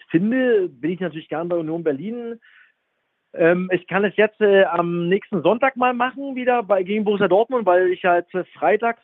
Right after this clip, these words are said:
beim Derby sein darf in Hamburg und dann Samstag mit Stefan in Hannover. Das, dadurch habe ich dann aber Sonntag frei und, äh, Al-Klinike spielt schon Freitag in Jena, also kann ich nicht dabei sein.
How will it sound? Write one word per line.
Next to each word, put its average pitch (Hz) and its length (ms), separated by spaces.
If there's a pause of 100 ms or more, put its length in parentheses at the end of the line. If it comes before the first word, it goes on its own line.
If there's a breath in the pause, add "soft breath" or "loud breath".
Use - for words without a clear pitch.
(120)
beim 175 220
Derby 202 280
sein 208 200
darf 196 160
in 160 120
Hamburg 226 320
und 185 100
dann 170 160
Samstag 165 420
mit 165 160
Stefan 165 340
in 147 100
Hannover. 180 440 (840 soft breath)
Das, 147 160 (100)
dadurch 151 280
habe 156 140
ich 147 60
dann 156 100
aber 143 180
Sonntag 147 280 (160)
frei 208 360 (460)
und, 143 540
äh, 135 220
Al-Klinike 156 680
spielt 151 280
schon 147 160
Freitag 151 240
in 139 60
Jena, 175 220
also 135 180
kann 139 160
ich 135 120
nicht 139 120
dabei 127 300
sein. 208 360